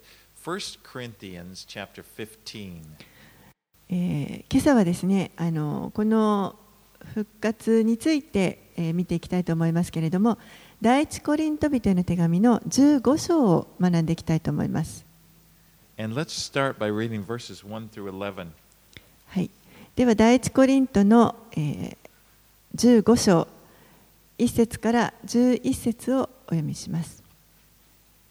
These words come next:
Speaker 2: 兄弟たち、私は今、あなた方に福音を知らせましょう。これは私があなた方に述べ伝えたもので、あなた方が受け入れ、また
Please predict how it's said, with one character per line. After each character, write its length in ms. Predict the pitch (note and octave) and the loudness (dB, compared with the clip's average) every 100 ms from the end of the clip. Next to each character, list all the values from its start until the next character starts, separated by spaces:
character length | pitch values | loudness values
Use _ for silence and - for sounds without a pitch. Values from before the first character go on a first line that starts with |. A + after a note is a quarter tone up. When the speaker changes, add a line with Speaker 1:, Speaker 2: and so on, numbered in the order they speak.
| _ _ _ _ _ - | _ _ _ _ _ 0
Speaker 2:
兄 80 | C4+ | 2
弟 300 | C4+ A3+ F#3 | 4 4 2
た 140 | F3+ | 0
ち、 220 | F3 D3+ - - _ _ _ _ _ | -4 -8 -8 -20 _ _ _ _ _
私 360 | G3 G3+ A3 A3 | 0 2 2 4
は 100 | G#3+ | 4
今、 340 | A3+ G#3+ F#3 - - | 4 4 2 -2 -4
あ 80 | G3+ | 2
な 140 | G#3+ | 4
た 100 | G#3+ | 4
方 240 | G#3 G#3 F#3+ | 2 2 2
に 220 | G#3 G#3+ - | 2 0 -4
福 240 | - - | -2 0
音 260 | B3 B3 B3+ | 2 2 2
を 80 | C4 | 0
知 140 | - | 0
ら 100 | F#3+ | 0
せ 140 | F#3 | 2
ま 140 | F#3 F#3 | 2 0
し 140 | - F3+ | 0 0
ょ 80 | |
う。 80 | - - _ _ - - - - | -2 -6 _ _ -20 -20 -20 -2
こ 100 | - | 4
れ 120 | G3 | 6
は 240 | F#3 F#3 - - - | 6 2 -2 -10 -2
私 380 | G3 A3+ G#3 G#3 | 2 2 2 2
が 100 | G#3+ | 4
あ 60 | |
な 120 | A3 A#3+ | 4 2
た 120 | B3+ | 2
方 200 | B3+ A3 | 2 2
に 140 | F#3 | 4
述 120 | F3+ | 4
べ 100 | G3 | 4
伝 300 | A3 - B3+ | 0 0 0
え 40 | A#3+ | 0
た 140 | G#3 | 2
も 120 | F3 | 2
の 120 | F3 E3+ | 2 2
で、 180 | E3+ - _ _ - _ - | -2 -8 _ _ -20 _ -2
あ 80 | G#3 | 2
な 100 | G#3+ | 4
た 120 | A3 | 4
方 200 | G#3+ G3 | 4 2
が 140 | F3 | 2
受 80 | F3 | 2
け 180 | - A3 | 2 2
入 100 | A3 | 4
れ、 180 | F3+ - - _ | 2 0 -8 _
ま 100 | F#3+ | 0
た 300 | G3 B3+ A#3+ | 0 0 -2